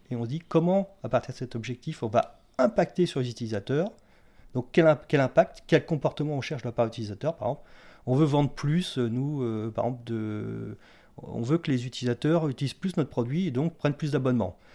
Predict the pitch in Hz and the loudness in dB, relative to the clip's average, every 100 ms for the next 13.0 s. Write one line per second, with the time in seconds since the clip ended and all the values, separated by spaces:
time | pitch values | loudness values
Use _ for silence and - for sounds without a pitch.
0 | - - 117 - 180 185 175 143 139 - | -20 -8 -4 2 2 2 -6 0 0 2
1 | 170 185 151 - 147 - 123 117 123 110 | 0 0 -4 -4 -6 -4 -6 -6 -6 -4
2 | 147 151 131 127 - 156 156 131 120 98 | -4 -4 -6 -6 -12 -14 -12 -10 -10 -10
3 | 117 139 - 175 175 151 - 147 127 110 | -6 -6 -4 -4 -2 -4 -2 -2 -2 -10
4 | _ - - - 107 107 139 123 104 107 | _ -20 -20 -12 -6 -4 -2 -2 0 0
5 | 110 147 - 113 110 110 110 110 110 110 | 0 -4 -4 -4 -4 -4 -4 -4 -2 -2
6 | - 117 117 113 131 147 143 117 113 110 | -2 -8 -6 -4 -2 -2 -2 -4 -4 -6
7 | - - - - 113 113 127 120 113 113 | -12 -20 -16 -4 -4 -2 -2 -2 -2 -4
8 | 110 _ _ _ _ _ - 131 - 123 | -8 _ _ _ _ _ -8 -8 -6 -2
9 | 143 143 120 117 110 110 107 113 127 196 | 0 0 0 -2 -2 -4 -4 -2 2 2
10 | 196 - 123 120 117 117 147 127 - 131 | 0 -4 0 0 0 -4 -2 -2 -2 -2
11 | 202 196 127 123 123 127 117 120 117 156 | 0 0 0 0 -2 -4 -4 -4 -4 -6
12 | 123 110 110 110 123 170 - - 175 | -4 -4 -6 -6 -6 -6 -6 -4 -4